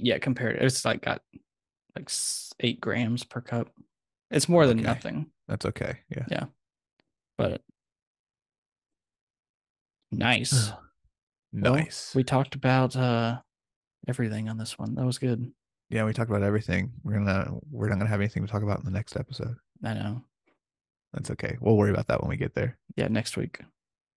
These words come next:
Speaker 2: Yeah, next week. Gotta
Speaker 1: Cool.
Speaker 2: live a
Speaker 1: All
Speaker 2: lot
Speaker 1: right.
Speaker 2: of life between now and then.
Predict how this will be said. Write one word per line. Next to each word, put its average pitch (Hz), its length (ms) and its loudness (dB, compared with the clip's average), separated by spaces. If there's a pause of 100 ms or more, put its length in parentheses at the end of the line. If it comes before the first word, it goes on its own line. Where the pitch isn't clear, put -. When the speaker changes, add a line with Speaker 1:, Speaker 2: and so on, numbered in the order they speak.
(120)
Speaker 2:
Yeah, - 140 -6 (160)
next - 420 -6
week. - 380 -12 (1080)
Gotta 107 120 4
Speaker 1:
Cool. 160 80 10
Speaker 2:
live 107 100 4
a - 20 4
Speaker 1:
All 107 60 6
Speaker 2:
lot 110 120 8
Speaker 1:
right. 107 80 6
Speaker 2:
of 110 60 4
life 110 220 6
between 92 320 0
now 90 160 0
and 98 120 -2
then. 104 220 0